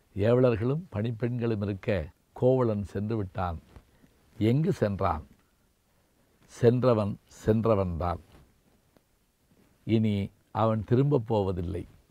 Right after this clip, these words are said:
புகார் நோக்கி செல்லுகிறான், கண்ணகியை நோக்கி செல்லுகிறான், மதுரையை நோக்கி செல்லுகிறான்,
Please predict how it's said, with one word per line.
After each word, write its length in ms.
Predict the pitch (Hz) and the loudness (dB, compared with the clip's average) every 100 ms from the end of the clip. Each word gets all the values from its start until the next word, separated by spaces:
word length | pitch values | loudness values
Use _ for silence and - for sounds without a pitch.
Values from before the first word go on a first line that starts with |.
| _ _ _ _ _ _ _ _ _ _ _ _ _ _ _ _ _ - | _ _ _ _ _ _ _ _ _ _ _ _ _ _ _ _ _ -6
புகார் 380 | 104 139 135 | 2 4 4
நோக்கி 320 | 120 117 95 95 | 2 -4 -6 -4
செல்லுகிறான், 580 | 110 107 98 104 127 - _ _ _ _ _ _ _ _ _ _ _ _ _ _ _ - | -2 0 0 0 -2 -6 _ _ _ _ _ _ _ _ _ _ _ _ _ _ _ -2
கண்ணகியை 540 | 104 123 147 135 123 | 0 2 2 2 2
நோக்கி 300 | 117 107 95 | 0 -2 -4
செல்லுகிறான், 600 | - 104 101 95 101 147 - _ _ _ _ _ _ _ _ _ _ _ _ - | -2 -2 0 -2 -2 -4 -10 _ _ _ _ _ _ _ _ _ _ _ _ -6
மதுரையை 540 | 98 104 131 156 156 | 0 2 6 8 6
நோக்கி 320 | 143 123 107 107 | 6 0 -2 0
செல்லுகிறான், 640 | 113 110 101 98 92 | 0 0 0 0 0